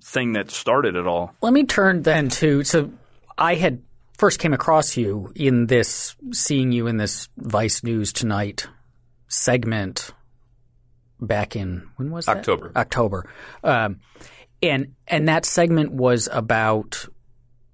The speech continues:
Speaker 2: I guess, the government's lack of support for the people who were stationed there.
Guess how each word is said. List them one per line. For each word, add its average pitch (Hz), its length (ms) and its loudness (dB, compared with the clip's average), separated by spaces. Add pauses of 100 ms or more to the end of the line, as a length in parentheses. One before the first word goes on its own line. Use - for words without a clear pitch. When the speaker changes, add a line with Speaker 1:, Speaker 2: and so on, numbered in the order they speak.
(160)
Speaker 2:
I 143 140 0
guess, 131 140 -2
the 120 80 -4
government's 151 500 2
lack 123 400 0
of 107 480 -4 (160)
support - 720 0 (240)
for 104 680 -2 (1080)
the 113 160 -2
people 107 320 -4
who 117 80 -2
were 101 100 -2
stationed 104 560 -4
there. 95 400 -2